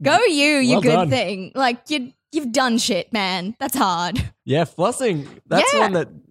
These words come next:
Speaker 2: gets away from most of us.
Speaker 1: <laughs> It does, though. And, like, <laughs> I, I was complaining once to this, um, th-, this stranger. Um, I was working retail and I was just making conversation.
Speaker 2: Yeah.
Speaker 1: And I was like, "Ah, I really should, like,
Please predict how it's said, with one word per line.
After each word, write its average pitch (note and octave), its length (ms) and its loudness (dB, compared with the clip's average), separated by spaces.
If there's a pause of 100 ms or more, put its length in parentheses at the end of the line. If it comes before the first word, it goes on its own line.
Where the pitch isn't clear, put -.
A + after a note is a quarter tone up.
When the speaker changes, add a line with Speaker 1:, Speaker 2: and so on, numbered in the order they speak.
(380)
Speaker 2:
gets D#3 180 -2
away D3+ 160 0
from D#3 180 -4
most F3 300 -2
of D3 60 -4
us. - 320 -4
Speaker 1:
<laughs> - 80 -18
It - 500 0
does, C4 320 -2
though. A#3 80 0
And, G3+ 340 -2
like, A3+ 320 -4 (200)
<laughs> - 180 -20
I, - 260 -6 (360)
I A3+ 80 0
was B3 160 0
complaining B3 720 -2 (300)
once G#3+ 400 -4
to A3 120 -2
this, G#3 440 -4
um, F#3 380 -2
th-, D3 200 -10
this G3 140 -2
stranger. F#3 520 -4
Um, F3 140 -6
I D#3 100 -6
was F#3 160 -6
working F#3+ 300 -4
retail F3 480 -4
and F3+ 100 -6
I F3 60 -4
was F3 120 -4
just - 180 -12
making F3+ 240 -6
conversation. E3+ 720 -6 (180)
Speaker 2:
Yeah. G#2+ 300 -6
Speaker 1:
And F3 440 -4 (240)
I G3 60 -10
was G3+ 140 -4
like, A#3+ 160 -4
"Ah, C#4 440 0 (360)
I A#3 80 -6
really B3 520 -2
should, G#3 460 -6
like, F3+ 240 -6